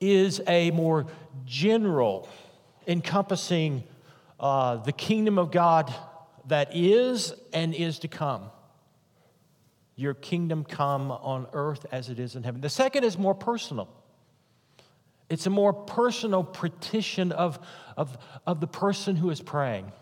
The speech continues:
that "your will be done on earth as it is in heaven in me." So we look first at the, "Your kingdom come on earth as it is in heaven." Jesus is teaching his disciples that before we pray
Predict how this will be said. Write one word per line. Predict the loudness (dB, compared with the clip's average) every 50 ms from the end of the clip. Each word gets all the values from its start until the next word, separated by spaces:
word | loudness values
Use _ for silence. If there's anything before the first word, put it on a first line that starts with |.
| _ _ _ _ _ _ _ _ _ _ _ _ _ _ _ _ _ _ _ _ _ _ _ _ _ _ _ -14
that | -12 -8 -6
"your | -6 -4
will | -2 -2 -2 -2
be | -2 -2
done | -2 0 0 0 0 0 -2
on | -4 -4 -4 -4 -4
earth | -4 -4 -4 -4 -6 -8 -6
as | -6 -6 -6 -6
it | -6 -8
is | -8 -8 -8
in | -8 -6
heaven | -6 -6 -6 -6 -6 -8 -8
in | -8 -8 -8 -6
me." | -6 -6 -8 -8 -10 -12 -16 -20 _ _ _ _ _ _ _ _ _ _ _ _ _ _ _ _ _ _ _ _ -20 -20 -20 -6 0
So | 2 4
we | 4 4
look | 4 2 2
first | 4 4 4 4 2 -2 -4
at | -2 0
the, | 2 2 2 2 0 -4 -10 -20 -20 -20 -20 -20 -20 _ _ _ -6
"Your | -4 -4 -2
kingdom | -2 0 0 0 0 -2 -4
come | -2 0 0 2 2 0 -2 -4 -8 -12 -16 -20 -20 -20 -20 _ _ -2
on | 0 0 0 0
earth | 0 0 -2 -2 -2 -4
as | -6 -8 -8 -8 -8
it | -8 -6
is | -8 -8 -8
in | -8 -8
heaven." | -8 -8 -8 -10 -14 -16 -20 _ _ _ _ _ _ _ _ _ _ _ _ _ _ _ _ _ _ _ _ _ _ _ _ _ -20 -20 -20 -20 -20 -20 -20 _ _ _ _ _ _ _ _ _ _ _ _ _ _ _ _ _ _ -20 -18 -18 -18 -20 -20 -20 -20 -20 -20 -20 -20 -20 -18 -6
Jesus | -2 0 0 0 0 -2 -2 -4
is | -6 -2
teaching | 0 0 0 0 -2 -4 -4
his | -4 -4 -4 -6
disciples | -6 0 2 2 2 2 0 -4 -6 -6 -8
that | -8 -8
before | -8 -6 -2 0 0 2 2
we | 0 -2
pray | -4 -2 0 2 2 4 2 2 0 -2 -6 -10